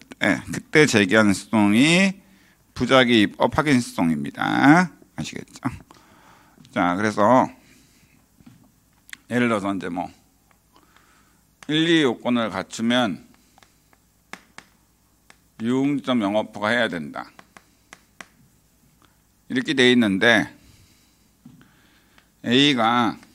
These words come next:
일, 이 요건을 갖춰서 유흥점 영업허가 해달라고 신청을 했어요.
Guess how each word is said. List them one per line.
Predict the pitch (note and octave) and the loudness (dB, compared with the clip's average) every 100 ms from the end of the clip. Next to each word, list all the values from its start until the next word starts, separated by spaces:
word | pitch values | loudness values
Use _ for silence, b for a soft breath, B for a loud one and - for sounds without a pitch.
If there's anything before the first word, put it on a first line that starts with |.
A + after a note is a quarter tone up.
| b b _ | b b _
일, | - D#3+ F#3 | -10 -6 -2
이 | F3 | 0
요건을 | C#3+ - C#3 C3 G2+ | 0 -2 -2 0 -2
갖춰서 | F#2 - G#2+ D3 E3 C3+ | -4 -6 -4 0 0 2
유흥점 | A#2+ B2+ B2+ B2 A2+ | 0 0 -2 -4 -2
영업허가 | G2 G2 - G#2 D2+ A#1 _ _ _ _ _ b b b b b b - _ _ _ | -2 -2 -4 -8 -8 -10 _ _ _ _ _ b b b b b b -20 _ _ _
해달라고 | C3+ C#3+ B2 F#2 D#2 E2 G2 B2 D3 F3+ - b b b b _ _ _ _ - _ _ _ _ _ _ _ _ _ _ _ _ - | -4 -2 0 -2 -4 -8 -6 -4 -4 -6 -12 b b b b _ _ _ _ -20 _ _ _ _ _ _ _ _ _ _ _ _ -16
신청을 | - F3+ E3+ E3+ C3+ G#2 G2+ | -10 -8 -6 -4 -2 -2 -4
했어요. | F#2+ - C2 | -10 -14 -16